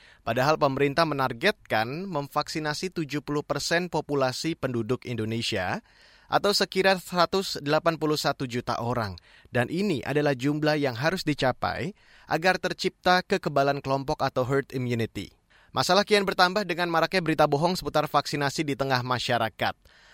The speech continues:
Lantas, apa upaya yang harus dilakukan pemerintah mengatasi sejumlah permasalahan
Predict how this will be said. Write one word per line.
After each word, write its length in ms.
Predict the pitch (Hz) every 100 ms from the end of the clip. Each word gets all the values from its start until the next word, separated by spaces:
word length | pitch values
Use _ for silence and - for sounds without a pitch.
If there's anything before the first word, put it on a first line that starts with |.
| _
Lantas, 560 | - 143 165 185 - -
apa 240 | 165 170
upaya 320 | 165 160 160
yang 160 | 156 139
harus 560 | 127 202 233 - - -
dilakukan 880 | 151 208 160 - 208 - 120 90
pemerintah 640 | - 147 147 196 180 101 - _ _
mengatasi 480 | 135 151 143 147 160
sejumlah 720 | - 127 117 147 156 165 160
permasalahan 720 | - 180 143 127 123 117 110